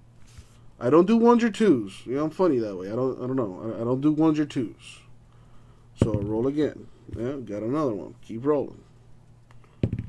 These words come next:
All right, so we're gonna go nine times in the random.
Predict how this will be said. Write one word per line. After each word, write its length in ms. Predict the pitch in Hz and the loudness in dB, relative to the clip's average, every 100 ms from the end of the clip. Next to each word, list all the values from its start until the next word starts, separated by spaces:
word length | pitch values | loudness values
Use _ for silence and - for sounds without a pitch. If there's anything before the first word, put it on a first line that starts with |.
| - - - - - - - - - - - - - | -10 -12 -14 -20 -20 -20 -20 -20 -20 -20 -20 -20 -12
All 60 | 95 | -10
right, 180 | - - | -10 -10
so 160 | 110 | -6
we're 80 | 110 | -2
gonna 140 | 131 | 0
go 140 | 135 127 | 2 2
nine 480 | 123 139 170 180 175 | 2 2 4 2 2
times 380 | 175 160 151 | 0 0 0
in 100 | 143 123 | 0 0
the 60 | |
random. 760 | 117 147 190 214 220 226 233 226 | 0 4 4 4 4 6 4 0